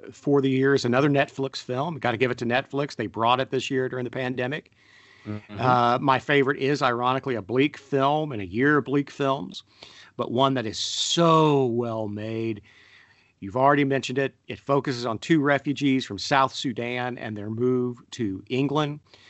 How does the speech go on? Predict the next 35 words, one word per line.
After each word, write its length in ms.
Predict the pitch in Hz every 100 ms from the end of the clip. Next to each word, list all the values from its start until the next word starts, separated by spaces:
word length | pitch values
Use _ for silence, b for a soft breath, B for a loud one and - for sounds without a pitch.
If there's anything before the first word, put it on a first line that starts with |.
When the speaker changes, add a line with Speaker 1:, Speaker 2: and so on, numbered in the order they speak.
| B B B -
Speaker 1:
Uh, 140 | 98
it 60 | 98
has 200 | 123 107
a 60 |
lot 460 | 104 95 113 139 -
to 80 | -
say 540 | - 147 143 143 143
about 260 | 131 110 107
how 160 | 110
refugees 760 | 107 117 110 104 - 123 156 151
are 120 | 156
treated, 560 | - 151 143 143 139 - B B B
uh, 200 | 95 98
possibly 400 | 98 123 117 - 107
how 140 | 107
immigrants 460 | 123 120 117 107 95
are 40 |
treated 360 | - 127 117 95
here 240 | 107 101
in 80 | 101
the 60 |
United 420 | 95 98 95 90 -
States. 640 | - 151 156 156 - - B B B
Speaker 2:
Mm-hmm. 100 | 110
Speaker 1:
Uh, 380 | 104 104 104 104 104 -
it's 160 | 123
got 340 | - 127 120 120
a 220 | 135 113 -
small 560 | - 139 135 143 147
but 120 | 135 - -
great 680 | 104 113 117 147 143 -
cast, 680 | - 135 123 127 127 127 - - B B
including 540 | 123 113 135 131 131
a 140 | 117 113
former 440 | 120 117 123 127